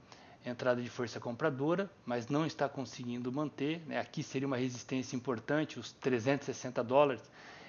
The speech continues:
É um ponto importante pra romper, pra voltar o movimento de alta também, aqui os níveis de resistências traçado, é,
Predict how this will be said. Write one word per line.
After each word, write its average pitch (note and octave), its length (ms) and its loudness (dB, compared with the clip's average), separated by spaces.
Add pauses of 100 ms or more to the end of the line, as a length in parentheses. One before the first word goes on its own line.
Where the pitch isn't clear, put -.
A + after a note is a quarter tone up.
(160)
É A2+ 40 -4
um A#2+ 120 -4
ponto C3 360 -2
importante C3 580 0
pra C#3 160 4
romper, C3 440 2
pra B2+ 140 -4
voltar C3 640 2
o C#3 80 -6
movimento C3 500 -2
de B2 120 2
alta B2 300 6
também, A#2+ 400 -2
aqui A#2 200 -6
os G#2+ 100 -6
níveis B2 280 -4
de A#2 60 -6
resistências A#2+ 680 -6
traçado, A#2+ 560 -2 (400)
é, A2+ 380 -2